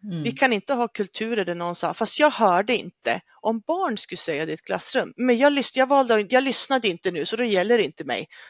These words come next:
Speaker 2: Då blir
Speaker 1: Nej,
Speaker 2: det
Speaker 1: precis.
Speaker 2: kvarsittning och då blir det läxor. Det är inte okej." Och så g-,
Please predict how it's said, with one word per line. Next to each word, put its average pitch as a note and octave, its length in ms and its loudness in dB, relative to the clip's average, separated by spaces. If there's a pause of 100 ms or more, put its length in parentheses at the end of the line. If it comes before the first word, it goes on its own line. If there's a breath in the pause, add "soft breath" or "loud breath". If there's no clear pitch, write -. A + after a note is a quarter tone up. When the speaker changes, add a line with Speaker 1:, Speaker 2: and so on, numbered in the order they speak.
Speaker 2:
Då B3+ 100 0
blir C4+ 140 2
Speaker 1:
Nej, D#3 120 0
Speaker 2:
det D#3 60 -8
Speaker 1:
precis. F3 140 2
Speaker 2:
kvarsittning G3+ 640 0
och F#3 60 -4
då G3+ 60 0
blir G#3 120 4
det G3 60 2
läxor. - 460 0 (460 loud breath)
Det C#4 80 -2
är E4+ 40 -2
inte - 120 -2
okej." B2+ 520 -4
Och - 80 -6
så G3+ 100 -2
g-, - 60 -10